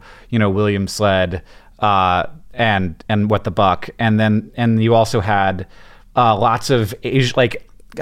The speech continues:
what I, I don't know if this is the right thing to say, but I, I at the time called the hot Asians,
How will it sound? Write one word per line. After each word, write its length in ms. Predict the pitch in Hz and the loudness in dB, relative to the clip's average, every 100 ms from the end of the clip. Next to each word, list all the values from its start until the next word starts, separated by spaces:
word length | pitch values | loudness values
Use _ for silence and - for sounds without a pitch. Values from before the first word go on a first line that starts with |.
| - | -12
what 300 | - 147 156 | -12 -2 0
I, 300 | 143 127 - - - - | 2 2 0 -4 -16 -6
I 200 | 143 180 170 | 0 0 0
don't 280 | 151 165 | 0 2
know 80 | 175 | 4
if 80 | 165 | 2
this 180 | 156 135 | 2 -2
is 60 | |
the 100 | 117 | -2
right 180 | 127 151 | 0 2
thing 140 | 190 196 | 2 0
to 80 | |
say, 160 | 190 214 | 2 2
but 160 | 165 135 | 4 4
I, 180 | 131 | 2
I 220 | 131 120 127 | 2 2 2
at 120 | 120 | 0
the 60 | |
time 280 | 117 135 131 | 0 0 0
called 240 | 120 123 110 | 0 0 0
the 60 | |
hot 300 | 110 131 123 | 0 0 0
Asians, 680 | 120 123 107 85 - - - | 2 2 2 -2 -6 -6 -8